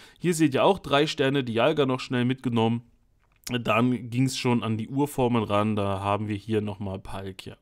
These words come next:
Urform, Dialga, Urform. Dialga, Wetterboost, hundert Prozent. Der wievielte war das? Eins? <laughs> Zehn, zehn bis elf Uhr einen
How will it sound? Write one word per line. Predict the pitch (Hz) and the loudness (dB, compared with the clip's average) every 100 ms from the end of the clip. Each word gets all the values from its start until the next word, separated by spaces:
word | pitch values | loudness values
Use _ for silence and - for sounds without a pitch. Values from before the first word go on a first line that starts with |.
| - | -6
Urform, | 131 131 - - 90 104 | -2 -2 -4 -10 -10 -10
Dialga, | 107 107 117 131 127 110 107 _ - | -8 0 2 2 2 -4 -10 _ -6
Urform. | 143 151 147 101 95 107 120 _ - - - - - _ - | 0 0 0 -8 -12 -12 -18 _ -20 -20 -20 -20 -20 _ -2
Dialga, | 156 165 180 254 214 139 113 107 - _ _ _ | 4 8 10 8 8 8 8 4 -4 _ _ _
Wetterboost, | 123 123 220 226 190 139 175 240 240 196 - - - | -2 4 4 6 2 4 4 6 6 4 -4 -16 2
hundert | 208 302 277 233 | 6 10 10 10
Prozent. | 208 185 190 - 175 170 185 143 - - | 8 0 0 0 4 6 6 2 0 2
Der | 127 | 4
wievielte | 170 220 214 196 151 | 4 4 4 4 4
war | 139 165 | 6 6
das? | 135 117 - | 4 2 2
Eins? | 131 202 240 - - - - - _ _ _ _ _ _ _ _ _ _ | 4 6 4 0 -10 -18 -20 -20 _ _ _ _ _ _ _ _ _ _
<laughs> | - - - - - _ _ - 143 - - - - - - | -8 -8 -10 -20 -20 _ _ -18 -14 -12 -14 -18 -20 -20 -10
Zehn, | 131 - 226 277 269 220 160 | -2 2 4 2 0 -6 -8
zehn | - 220 262 302 | -2 0 2 2
bis | 269 - | 2 2
elf | 180 214 226 - | 2 2 0 -4
Uhr | 214 226 202 214 - | 4 6 8 4 2
einen | 160 226 214 214 220 - | 0 2 2 0 -4 -6